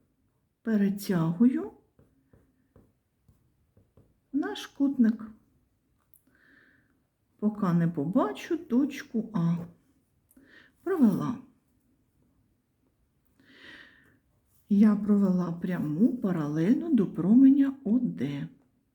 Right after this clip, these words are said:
Позначимо цю пряму Л А і запишемо Л А паралельно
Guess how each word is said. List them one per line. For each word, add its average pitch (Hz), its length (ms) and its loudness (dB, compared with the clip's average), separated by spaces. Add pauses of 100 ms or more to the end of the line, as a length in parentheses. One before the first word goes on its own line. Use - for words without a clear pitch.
(1300)
Позначимо 160 760 0
цю - 240 -8
пряму 202 560 -2 (2250)
Л 175 340 2 (800)
А 165 260 -4 (500)
і 403 120 -2
запишемо 160 880 -4 (1160)
Л 151 320 -2 (280)
А 160 400 0 (760)
паралельно 254 920 -2